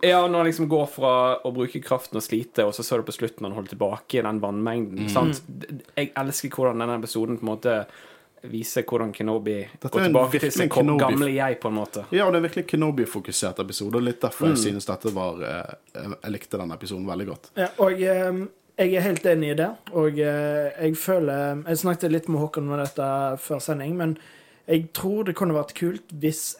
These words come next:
Speaker 3: for eksempel, det hadde vært litt annerledes, noe annet som hadde skjedd, at Tala hadde blitt kidnappet i stedet for, fordi teknisk sett så er jo Obi-Wan ferdig med oppdraget da, han har Leia trygg,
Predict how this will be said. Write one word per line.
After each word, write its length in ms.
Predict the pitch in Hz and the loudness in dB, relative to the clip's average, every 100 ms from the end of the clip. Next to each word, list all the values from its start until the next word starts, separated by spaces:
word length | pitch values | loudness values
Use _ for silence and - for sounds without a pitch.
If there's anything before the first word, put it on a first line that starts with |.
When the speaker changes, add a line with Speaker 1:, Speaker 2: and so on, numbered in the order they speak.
| - | -10
Speaker 3:
for 140 | 156 | -2
eksempel, 480 | 165 151 156 151 147 _ _ _ _ | -2 2 2 2 -2 _ _ _ _
det 100 | - | 0
hadde 140 | 165 156 | 2 2
vært 420 | 151 - - - - | 0 -4 -18 -12 -2
litt 140 | 151 | -2
annerledes, 580 | 185 160 143 135 139 156 | 0 0 0 0 -4 -6
noe 140 | 175 151 | -2 -2
annet 120 | 135 | -2
som 120 | 151 | -6
hadde 100 | 135 | -4
skjedd, 140 | 165 190 | -4 -6
at 220 | 175 - - | -8 -16 -12
Tala 540 | - 139 131 127 151 | -6 -4 -4 -4 -4
hadde 280 | 160 143 127 | -4 -6 -6
blitt 320 | 135 135 - - | -8 -10 -12 -8
kidnappet 420 | 151 139 131 143 | -6 -6 -6 -8
i 20 | |
stedet 340 | - 147 139 139 | -4 -4 -4 -6
for, 140 | 190 | -10
fordi 320 | - 156 147 147 - - - _ _ _ _ _ _ _ - - | -6 -2 0 -2 -12 -20 -20 _ _ _ _ _ _ _ -10 0
teknisk 380 | 175 - 160 | 0 2 0
sett 220 | 170 170 - | 0 -2 0
så 120 | 170 | 2
er 80 | 131 | 2
jo 120 | 156 147 | 0 0
Obi-Wan 340 | 135 135 131 | -2 -4 -6
ferdig 400 | - 175 151 131 131 | -4 -2 -2 -2 -8
med 100 | 139 | -8
oppdraget 520 | - - 131 131 139 | -10 -12 -10 -6 -2
da, 80 | 170 | 0
han 120 | 175 143 | 0 -2
har 200 | 151 147 | 0 0
Leia 280 | 143 127 127 | 0 0 -4
trygg, 340 | - 196 240 | 0 0 -2